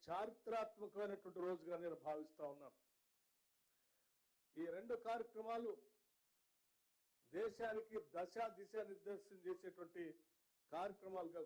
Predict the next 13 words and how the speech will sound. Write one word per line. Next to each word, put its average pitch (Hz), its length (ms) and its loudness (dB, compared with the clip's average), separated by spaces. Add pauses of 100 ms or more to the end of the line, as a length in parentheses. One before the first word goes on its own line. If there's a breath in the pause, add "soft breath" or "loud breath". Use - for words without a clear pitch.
కూడా 165 220 -2
మేము 147 200 -4
చూస్తా 151 280 -6 (100)
ఉన్నాం. 131 220 -12 (2250)
గ్యాస్ 190 320 0
సిలిండర్లు 196 440 -2
ఇచ్చే 208 200 0 (100)
కార్యక్రమానికి, 202 680 -2 (1500)
కరెంటు 220 400 0
రెండు 208 220 0
వందల 220 280 2
యూనిట్లు 208 380 -2
ఇచ్చేటువంటి 202 500 -4